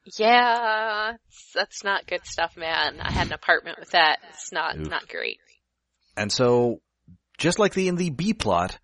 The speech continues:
Speaker 2: we've got a bunch of stuff that is down in a hole
Speaker 1: <laughs>
Speaker 2: and feeling so small. So yeah, the, the core, the forklift, the headmaster unit, and all those Allspark fragments just fall into the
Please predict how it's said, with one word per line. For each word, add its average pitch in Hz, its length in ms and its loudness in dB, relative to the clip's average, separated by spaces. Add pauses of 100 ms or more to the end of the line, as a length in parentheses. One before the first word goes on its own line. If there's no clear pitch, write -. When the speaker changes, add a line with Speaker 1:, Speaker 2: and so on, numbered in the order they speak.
(120)
Speaker 2:
we've 120 160 -4
got 156 120 8
a 135 40 6
bunch 165 240 2
of 135 60 -2
stuff - 340 2
that 117 100 2
is 104 220 -2
down 127 320 4
in 131 80 2
a 123 100 4
hole 107 560 2 (640)
Speaker 1:
<laughs> - 720 6
Speaker 2:
and 120 140 4
feeling 160 380 4
so 143 220 6
small. 143 680 2 (2750)
So - 160 -6
yeah, 87 160 0
the, 85 220 -4
the 76 100 -10
core, 135 560 4
the - 80 -8
forklift, 113 760 0
the - 60 -14
headmaster 120 520 0
unit, 104 360 -6 (120)
and 123 420 0
all 113 160 0
those 107 200 2
Allspark 113 500 0
fragments 85 520 -6 (140)
just - 180 -12
fall 131 400 4
into 117 260 -6
the 98 180 0